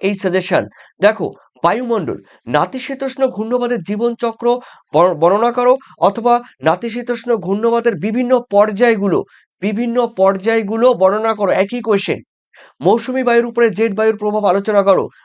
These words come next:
ওকে। জীববৈচিত্র্য থেকে দিয়েছি, দেখো জীববৈচিত্র্য বিনাশের বা ধ্বংসের বা অবলুপ্তির কারণগুলি আলোচনা করো। ডে-, রেড ডেটা বুক বা গ্রিন ডেটা বুক কাকে বলে? ও,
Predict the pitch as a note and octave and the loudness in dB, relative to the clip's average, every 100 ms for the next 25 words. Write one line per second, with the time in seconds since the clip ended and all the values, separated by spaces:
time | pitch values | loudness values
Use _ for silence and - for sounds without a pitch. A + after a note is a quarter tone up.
0 | - A3 C4 C#4+ _ _ _ A3+ G3+ A#3 | -2 0 0 -2 _ _ _ -4 0 0
1 | A#3+ A#3+ F#3+ D3 - _ - A#3 B3+ A#3+ | 0 -4 0 0 -2 _ -4 0 0 -2
2 | A#3+ A3 A3+ A#3+ C4+ C#4 - _ B3+ G#3+ | -4 -2 -2 2 2 2 -16 _ -16 -6
3 | A3 A3 B3 A#3+ B3 G3 G3+ A3+ A#3+ B3+ | -4 0 -2 0 0 0 0 -2 -2 -2
4 | A3+ G3 D#3 F#3+ G#3 A3 A#2 _ _ - | -4 -4 0 -2 2 0 0 _ _ 0
5 | G#3+ - G3 B3+ C4 C4 C4 G#3+ G#3+ A#3 | 2 4 2 2 -6 -6 -4 0 0 0
6 | A#3+ A3 G#3 G#3+ A#3+ A#3+ B3 C#4+ - _ | 0 2 0 0 0 2 2 2 0 _
7 | _ A#3 E3+ D3+ F3 G#3+ A#3 A#3+ A3+ B3 | _ -6 -2 2 2 2 2 0 -2 -4
8 | F3 G#3 G#3 E3+ A3+ A#3 A#3 A#3+ B3 G3 | 2 2 2 -2 -4 -2 0 0 0 -2
9 | G#3 G3 D3+ G2+ _ _ _ _ _ _ | 0 0 0 -2 _ _ _ _ _ _
10 | _ - A3 | _ 2 4